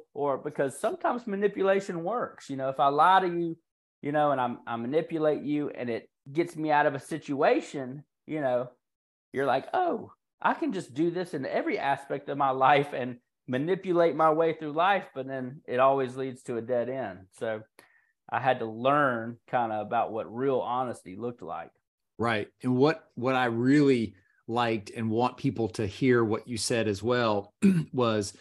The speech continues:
Speaker 2: somebody was vulnerable and honest with you first. So there's so many times in life, if we refuse to share our vulnerability,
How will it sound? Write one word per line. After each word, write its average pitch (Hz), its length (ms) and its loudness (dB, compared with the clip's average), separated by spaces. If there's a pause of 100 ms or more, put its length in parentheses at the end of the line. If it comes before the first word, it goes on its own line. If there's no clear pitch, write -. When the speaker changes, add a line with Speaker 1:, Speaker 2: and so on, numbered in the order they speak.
(260)
Speaker 2:
somebody 147 560 4
was 113 240 2
vulnerable 120 640 2
and 110 100 -2
honest 113 520 -2
with 107 160 -6
you 107 140 0
first. - 720 -2 (640)
So - 240 0
there's 110 500 -2
so 147 200 2
many 139 220 4
times 117 440 0
in 107 100 -2
life, 117 420 0
if 95 140 -10
we 131 360 2
refuse 127 960 2
to - 160 -8
share 117 440 0
our 131 240 2
vulnerability, 101 1000 -2